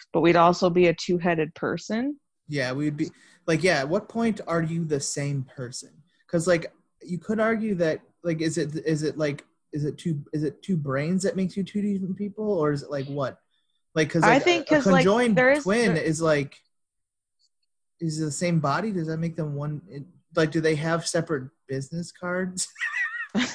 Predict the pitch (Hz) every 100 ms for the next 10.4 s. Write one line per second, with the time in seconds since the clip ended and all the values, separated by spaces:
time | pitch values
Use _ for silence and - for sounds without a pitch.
0 | - - - 202 - _ _ - _ _
1 | _ 214 - - _ _ _ 320 320 302
2 | 302 247 233 247 247 285 302 262 240 -
3 | 254 269 - 185 135 143 160 190 151 151
4 | 147 170 165 160 156 - _ _ _ -
5 | 170 170 170 170 170 165 160 165 160 156
6 | 156 - 160 160 147 160 180 - - _
7 | _ _ _ _ _ _ 165 165 156 151
8 | 147 139 - _ _ 151 170 170 185 190
9 | 190 180 180 175 - 170 160 - 170 156
10 | 160 160 170 196